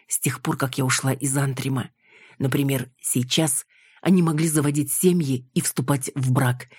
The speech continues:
Это никак не мешало их службе. Пожалуй, Удивительней всего сложилась судьба Соры. Она долго тосковала по Орму, но новая встреча и новая любовь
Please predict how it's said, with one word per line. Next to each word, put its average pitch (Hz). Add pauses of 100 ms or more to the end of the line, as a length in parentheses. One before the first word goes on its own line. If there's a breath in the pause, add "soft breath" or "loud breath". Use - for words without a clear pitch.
(140 loud breath)
Это 233
никак 214
не 131
мешало 139
их 127
службе. 131 (1700 soft breath)
Пожалуй, 160 (240)
Удивительней 147
всего 160 (480)
сложилась 151
судьба 123
Соры. 123 (600 soft breath)
Она 202
долго 180
тосковала 131
по 127
Орму, 131 (380)
но 147
новая 135
встреча 143
и 131
новая 135
любовь 131